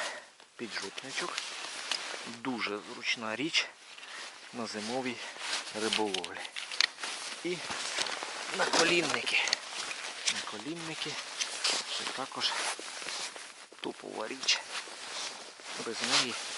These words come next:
без них я, в принципі, на люд-, на лід... не хожу зараз. Уже не перший рік.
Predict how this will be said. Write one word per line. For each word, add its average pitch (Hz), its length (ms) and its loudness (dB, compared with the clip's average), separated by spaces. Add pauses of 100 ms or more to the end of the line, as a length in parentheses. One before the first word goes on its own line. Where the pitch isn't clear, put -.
(320)
без 131 180 0
них 185 220 -2
я, 123 60 6
в 107 40 2
принципі, 101 520 -4
на 98 60 -6
люд-, 101 360 -8
на 117 140 -2
лід... 127 180 2 (160)
не 135 180 0
хожу - 320 -4 (100)
зараз. - 320 -6 (840)
Уже 110 280 -2
не 107 100 -4
перший 95 380 2
рік. - 340 -4